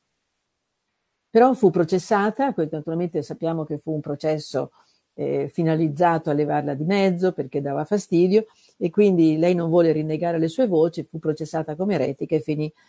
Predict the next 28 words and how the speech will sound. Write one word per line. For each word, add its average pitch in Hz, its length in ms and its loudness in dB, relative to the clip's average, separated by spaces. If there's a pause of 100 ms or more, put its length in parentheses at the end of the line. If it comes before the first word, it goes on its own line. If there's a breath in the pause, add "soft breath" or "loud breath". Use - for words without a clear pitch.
e 175 100 -10
finì 165 220 0
sul 196 200 0
rogo, 151 320 0
sempre 165 600 -4
invocando 160 640 -2
Gesù 151 360 -2 (280)
e - 120 -4
invocando 147 460 -2
San 139 200 -8
Michele. - 440 -6 (280 soft breath)
Quindi 190 340 2
gli 180 100 2
esempi 196 320 4
che 165 120 -4
potrei 165 300 -2
fare 190 220 0
sono 156 220 -4
tanti, 170 340 0
ho 143 60 -6
citato, 151 640 -4 (360 soft breath)
eh, 156 80 -6
Goethe, 170 380 2
Gio-, 160 160 -2
Giovanna 156 400 -2
d'Arco, 170 380 0
ho 151 40 -4
citato 156 640 -4